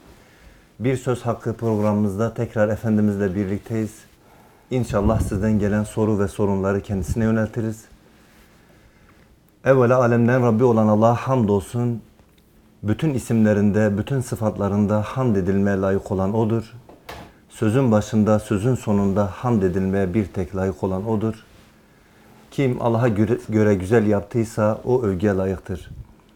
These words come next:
Selatü selam Allah'ın Nebisinin, Resulünün üzerine olsun. Resulullah Efendimizin, Ehli Beyt'in ve Eshabının üzerine olsun.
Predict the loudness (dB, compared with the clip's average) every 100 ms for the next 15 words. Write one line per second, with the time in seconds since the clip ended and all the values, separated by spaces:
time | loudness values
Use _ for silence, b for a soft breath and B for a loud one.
0 | _ -2 2 2 0 0 0 0 -2 0
1 | 2 2 0 -2 -2 -2 0 -2 -4 0
2 | 2 2 2 0 0 -2 -6 -4 -2 -2
3 | -8 -20 b b b b b -4 -2 0
4 | 0 2 0 0 0 0 -2 -2 0 0
5 | -2 -2 -2 0 -2 -6 -6 -4 -2 -2
6 | -2 -2 -2 -4 -6 -8 -4 -4